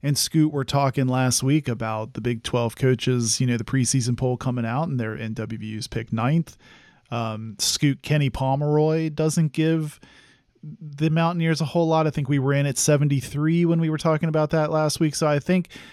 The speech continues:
you know, the, the, you know, the, uh, I'm not really sure. The anxiety's there, you know, like Guido's saying, a lot of new pieces. I'm not sure. So, I mean, I, I think, you know, all the pieces are <laughs> th-,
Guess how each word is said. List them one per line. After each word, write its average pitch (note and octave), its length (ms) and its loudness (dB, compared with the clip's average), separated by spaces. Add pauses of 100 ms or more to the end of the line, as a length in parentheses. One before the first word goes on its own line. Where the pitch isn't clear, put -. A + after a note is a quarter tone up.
(280)
you E3 140 2
know, C#3+ 360 0 (160)
the, D3+ 680 0
the, C3 760 0 (720)
you D3+ 140 0
know, C3 240 2
the, B2+ 120 0 (560)
uh, B2 440 0
I'm D#3 80 0
not G3 180 2
really G3 220 4
sure. F#3+ 260 2
The D3+ 160 4
anxiety's E3+ 720 2
there, D3 500 2
you C3 160 0
know, C3 300 -2
like C#3 280 0
Guido's D3+ 380 2
saying, D3+ 280 2
a B2+ 40 -4
lot C3+ 160 2
of C#3+ 60 2
new D3 160 2
pieces. D3 540 2
I'm C3+ 160 2
not C3+ 180 2
sure. C#3 300 2
So, D3+ 240 4 (460)
I C#3+ 120 -2
mean, D#3+ 160 0
I, D#3+ 220 0 (240)
I A#2 140 -2
think, D3+ 600 -2 (300)
you D3+ 180 2
know, B2 360 -2 (440)
all G#3 160 2
the A3+ 80 0
pieces G#3+ 400 0
are F#3+ 160 2
<laughs> - 0 -
th-, A2+ 100 -4